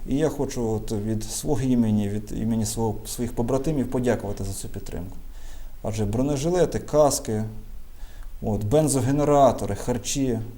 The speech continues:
все це ми отримували від, е, спонсорів. Така курйозна деталь. Коли ми опинилися в зоні бойових дій другого травня, ми три дні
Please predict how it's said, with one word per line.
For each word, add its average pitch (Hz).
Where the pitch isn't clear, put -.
все -
це 127
ми 117
отримували 113
від, 117
е, 104
спонсорів. 85
Така 117
курйозна 120
деталь. 107
Коли 113
ми 117
опинилися 131
в 110
зоні 123
бойових 123
дій 190
другого 110
травня, 101
ми 120
три 147
дні 127